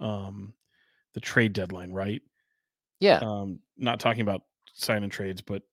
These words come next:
Speaker 1: but it'll be interesting to see if there are teams out there that are needing that quote unquote "save your season" type of move, or
Speaker 2: Mm-hmm.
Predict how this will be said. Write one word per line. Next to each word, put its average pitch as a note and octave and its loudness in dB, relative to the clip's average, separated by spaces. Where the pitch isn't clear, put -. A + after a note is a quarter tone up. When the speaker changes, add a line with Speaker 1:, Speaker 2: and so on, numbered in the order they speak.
Speaker 1:
but A2 -2
it'll B2 2
be B2+ 4
interesting C#3+ 0
to A2 -2
see A2+ 0
if - -6
there A#2+ 2
are G#2+ 2
teams A#2 0
out G#2 2
there G2+ 2
that G2 -2
are G2+ -2
needing G#2 0
that G2 -4
quote A2+ 6
unquote G#2 0
"save G#2 2
your G2+ -6
season" G#2 -4
type G2+ -2
of G#2+ 0
move, G#2+ 0
or C3 10
Speaker 2:
Mm-hmm. - -20